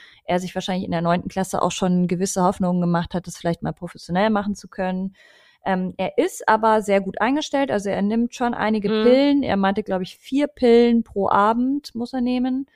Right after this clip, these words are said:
Speaker 1: aber das ist halt inzwischen, gehört es für ihn dazu, wie alles andere auch. Und er ist da auch sehr reflektiert, also er ist sich seiner
Speaker 2: Total.
Speaker 1: Krankheit auf jeden Fall bewusst, aber er geht damit sehr, sehr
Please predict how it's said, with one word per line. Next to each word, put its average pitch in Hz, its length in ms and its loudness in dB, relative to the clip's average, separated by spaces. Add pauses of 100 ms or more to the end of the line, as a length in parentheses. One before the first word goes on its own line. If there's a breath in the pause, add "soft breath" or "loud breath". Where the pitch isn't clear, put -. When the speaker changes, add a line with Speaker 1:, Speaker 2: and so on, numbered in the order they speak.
(340 soft breath)
Speaker 1:
aber 208 320 6
das 208 160 -4
ist - 240 -12
halt 196 160 -2
inzwischen, 196 720 -2 (200)
gehört 190 220 0
es 190 100 -10
für 196 120 -4
ihn 190 160 0
dazu, 220 540 -2
wie 196 140 -4
alles 175 220 -2
andere 185 380 -2
auch. 277 340 0 (800 soft breath)
Und 226 300 0
er - 180 0
ist 277 160 -4
da - 120 2
auch 240 100 0
sehr 262 520 0
reflektiert, 247 520 -4
also 196 180 -2
er - 120 0
ist 208 100 -6
sich 233 160 -6
seiner 214 480 -2
Speaker 2:
Total. 226 240 -4
Speaker 1:
Krankheit 180 300 4
auf 202 160 0
jeden 220 180 2
Fall 208 200 0
bewusst, 196 480 -4
aber 208 140 0
er 202 80 0
geht 214 240 -2
damit 202 260 -2
sehr, 254 320 0
sehr 220 460 0